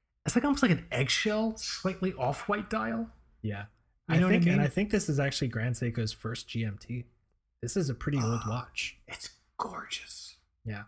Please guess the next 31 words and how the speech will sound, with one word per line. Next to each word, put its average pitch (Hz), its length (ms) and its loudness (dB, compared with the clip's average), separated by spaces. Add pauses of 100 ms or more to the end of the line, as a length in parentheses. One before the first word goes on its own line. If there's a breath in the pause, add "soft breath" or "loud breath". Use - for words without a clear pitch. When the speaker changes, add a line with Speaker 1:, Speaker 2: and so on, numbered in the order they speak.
(480)
Speaker 1:
Thirty-nine 170 480 4
millimeters, 127 680 2
thirteen 170 360 4
millimeters 139 400 2
thick, 127 240 -2
a - 100 -14
little 190 140 0
on 170 80 2
the - 40 -14
thicker 139 220 -2
side, 120 320 0
but 117 140 -4
that's 120 240 0
okay. 117 440 0 (540 loud breath)
Um, 117 480 8
exhibition 160 440 4
case 156 260 4
back, 175 300 -2
so - 120 2
you 135 60 4
can - 100 0
see 139 120 2
this 123 160 4 (260)
wonderful 127 480 4
decoration, 117 680 2 (140)
um, 127 600 -2 (420)
that's 120 180 0
happening 117 360 2
on 107 160 0
the 107 60 -2
watch. 107 440 -4